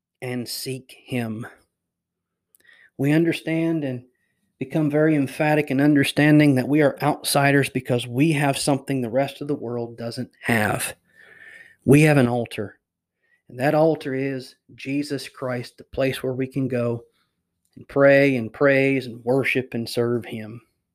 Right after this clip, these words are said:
We continue to offer praise. We continue to offer thanksgiving from a heart filled with gratitude,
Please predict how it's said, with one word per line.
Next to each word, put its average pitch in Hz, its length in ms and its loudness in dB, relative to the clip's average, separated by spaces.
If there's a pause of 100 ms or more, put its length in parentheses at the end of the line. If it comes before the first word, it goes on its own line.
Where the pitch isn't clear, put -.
(1300)
We 165 120 6
continue 170 800 4 (140)
to - 140 -8
offer 165 400 2
praise. 147 880 0 (400)
We 170 80 0
continue 170 840 0 (380)
to - 140 -8
offer 165 320 0
thanksgiving 151 920 0 (440)
from 160 160 -4
a 139 40 -4
heart - 460 0
filled 156 220 -2
with 143 160 -10
gratitude, 143 680 2